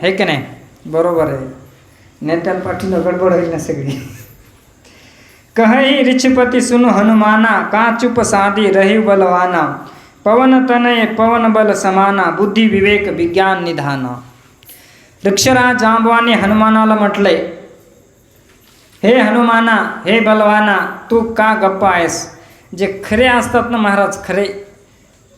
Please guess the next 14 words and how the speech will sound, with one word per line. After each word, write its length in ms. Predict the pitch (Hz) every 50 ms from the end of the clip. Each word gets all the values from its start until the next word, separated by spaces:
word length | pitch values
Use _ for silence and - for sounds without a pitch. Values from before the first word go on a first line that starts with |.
| _
ते 80 | 156 143
शांत 420 | - - 160 160 175 190 185 185
असतात 300 | 196 185 175 - - 165
पाण्यासारखे, 800 | - - 160 147 147 139 139 135 - 135 127 123 - - 143 - - - - - _ _ _ _ _ _ _ _ _ _ _ _ _ _ _ -
आणि 240 | - 180 208 220 214
जेव्हा 360 | - - 196 202 214 233 240
आवाज 360 | 226 226 226 240 247 240 240
काढता, 440 | - 240 226 220 214 220 220 220 190
काढायचा 440 | - - 196 202 220 226 220 214 202
तेव्हा 320 | 208 208 208 202 190 180
आवाज 280 | 180 185 196 202 196 -
पण 220 | - 196 185 175
काढत 320 | 180 165 156 156 147 - 151
असतात 320 | 143 143 - - 143 139